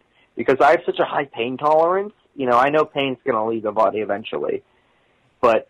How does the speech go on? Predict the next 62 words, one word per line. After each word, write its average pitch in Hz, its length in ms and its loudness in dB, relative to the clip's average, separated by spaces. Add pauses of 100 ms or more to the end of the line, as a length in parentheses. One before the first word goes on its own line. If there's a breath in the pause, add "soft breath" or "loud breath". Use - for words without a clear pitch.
and, 127 100 2
and 127 180 4
I 127 120 4
can 139 160 -16
fight - 260 0
through 117 220 2
anything. 101 580 -6
But, 127 140 0
like, 113 180 0
that 113 180 4
particular 110 440 -8
moment, 123 420 -4
I 101 100 2
was 107 160 -2
like, 101 220 -4
"This 113 180 -2
is 98 120 -8
it. 113 200 0
Like, 92 200 -4
this 113 160 -4
is, 107 80 -14 (920)
eh, 120 120 2
this 147 240 2
is 147 200 0
a 117 180 2 (140)
twenty 110 360 0
on 104 240 0
a - 80 -12
scale 95 280 0
of 95 100 -2
ten." 78 280 -6 (800)
Um, 104 540 2
and 117 120 -2
then 123 100 -4
the 127 100 -2
doctor 131 300 2
came 135 200 -4
in 143 120 -4
and 131 100 -10
told 156 180 2
me, 123 120 -6
he 123 180 -8
told 131 180 -4
me 131 80 -2
that 117 140 2
I 113 40 2
broke 127 280 -2
my 113 240 0
skull 147 560 2
and, 117 260 0
uh, 120 300 4 (160)
I - 80 -4
had 117 240 2
a, 110 400 2
a - 20 -2
brain 147 320 0
bleed, 104 380 -6 (100)
and 110 220 -2
I 113 140 4
didn't 135 200 0
believe 120 260 0
him. 95 260 -12